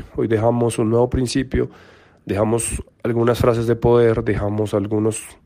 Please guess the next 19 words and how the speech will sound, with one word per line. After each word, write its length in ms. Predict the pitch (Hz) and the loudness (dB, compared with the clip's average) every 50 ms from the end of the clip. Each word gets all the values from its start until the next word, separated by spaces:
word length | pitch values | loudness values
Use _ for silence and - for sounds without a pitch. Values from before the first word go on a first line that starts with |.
| _ _ _ _ _ _ _ - | _ _ _ _ _ _ _ -4
accionables 760 | - 120 - - - - 123 120 123 127 123 120 117 120 120 - | -4 -4 -4 -4 -2 0 0 2 4 4 2 2 0 -4 -4 -2
para 160 | - 120 117 | -4 -4 -4
que 120 | - - 110 | -4 -6 -6
empieces 380 | 101 101 - 101 98 - - 120 | -2 0 0 0 0 -2 -4 -6
a 60 | 113 | -2
trabajar 320 | - 117 117 110 104 107 | 0 2 2 2 2 0
en 100 | 110 110 | -2 -2
las 140 | 120 117 - | -2 -2 -2
críticas 440 | - - 127 123 123 127 131 123 120 | -2 -2 -2 -2 0 0 0 2 2
desde 180 | 123 123 127 | 2 4 4
ahora. 280 | 131 127 127 120 135 143 - - _ _ _ _ _ _ _ _ _ _ _ - - _ _ _ | 4 4 4 2 -2 -6 -10 -16 _ _ _ _ _ _ _ _ _ _ _ -20 -20 _ _ _
Y, 340 | - 123 117 117 120 120 113 110 113 113 - - _ _ _ _ _ _ | -4 -4 -2 -2 -2 -2 -4 -6 -8 -10 -12 -16 _ _ _ _ _ _
por 140 | - 117 104 | 0 0 0
supuesto, 340 | 110 104 - 113 107 - 123 | 0 0 0 0 2 2 2
invitarte 440 | 123 127 120 - 113 110 - - | 2 2 2 2 2 2 2 -2
a 20 | - | -2
que 260 | - 120 110 - - - - - - - _ _ _ _ _ _ _ _ _ _ - | 0 -2 -2 -2 -4 -14 -20 -20 -20 -20 _ _ _ _ _ _ _ _ _ _ -6
asistas 540 | - 113 - - 135 117 - - 117 107 | -4 -2 0 0 0 -2 0 0 0 2
a, 280 | 117 117 110 101 90 | 2 2 2 0 -2